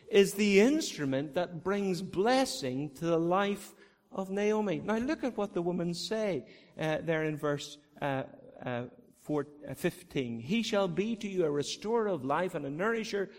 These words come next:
of your old age, for your daughter-in-law who loves you is more to you than seven sons, has given birth to him." He's worth more than seven sons.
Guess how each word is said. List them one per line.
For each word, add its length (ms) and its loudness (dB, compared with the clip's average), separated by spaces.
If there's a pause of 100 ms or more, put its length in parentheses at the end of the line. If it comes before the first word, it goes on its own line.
(160)
of 100 -6
your 200 0
old 260 2
age, 340 2 (260)
for 200 2
your 220 4
daughter-in-law 1040 0
who 200 -4
loves 600 0
you 320 -4 (380)
is 200 2
more 460 4
to 160 -6
you 240 2
than 240 -2
seven 1000 0
sons, 1400 -8 (640)
has 320 -4
given 560 0
birth 580 0 (560)
to 380 -4
him." 240 -8 (320)
He's 240 0
worth 360 2
more 600 2
than 420 -2
seven 800 -2
sons. 880 -8